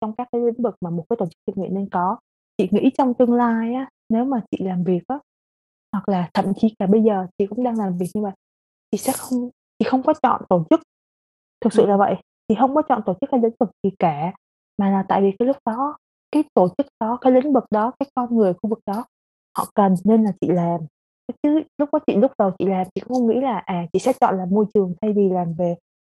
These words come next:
Speaker 1: con người, làm về giáo dục thay vì làm về sức khỏe. Không, nó tự nhiên đến như vậy thôi à. Và nếu mà nó đến mà chị cảm thấy chị có thể làm được, chị có thể làm được cái gì đó thì chị sẽ làm. Từ lúc đầu tới giờ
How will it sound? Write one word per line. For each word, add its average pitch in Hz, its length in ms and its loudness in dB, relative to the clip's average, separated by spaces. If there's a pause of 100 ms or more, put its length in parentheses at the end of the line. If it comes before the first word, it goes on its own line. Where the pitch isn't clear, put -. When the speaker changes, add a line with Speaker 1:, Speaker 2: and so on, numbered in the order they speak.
(120)
Speaker 1:
con 214 200 2
người, 185 220 4
làm 175 200 -2
về 175 140 0
giáo 202 100 -2
dục 240 160 0 (120)
thay 214 100 -4
vì 196 160 0
làm 175 220 -2 (260)
về 170 220 -6 (120)
sức 269 160 -6
khỏe. 170 160 -6 (340)
Không, 240 140 2 (140)
nó 277 140 0
tự 240 80 6
nhiên 226 240 4
đến 233 260 4
như 262 80 0
vậy 233 220 -2
thôi 214 160 -4
à. 180 140 -6 (960)
Và 208 100 4
nếu 220 160 6
mà 262 160 0
nó 240 140 2
đến 233 260 6 (380)
mà 214 180 0
chị 208 60 -2
cảm 185 180 -4
thấy 202 220 -4
chị 226 140 -2
có 240 100 -4
thể 185 140 0
làm 180 180 -4
được, 180 260 0 (600)
chị 202 120 -4
có 240 80 -6 (100)
thể 175 260 -4
làm 185 240 -4
được 180 140 0
cái 233 80 2
gì 214 100 4
đó 190 120 -2 (120)
thì 185 120 -6
chị 190 60 -2 (100)
sẽ 190 80 -2
làm. 196 240 0 (600)
Từ 202 160 4
lúc 233 140 2 (100)
đầu 185 260 0
tới 226 140 -2
giờ 196 220 -4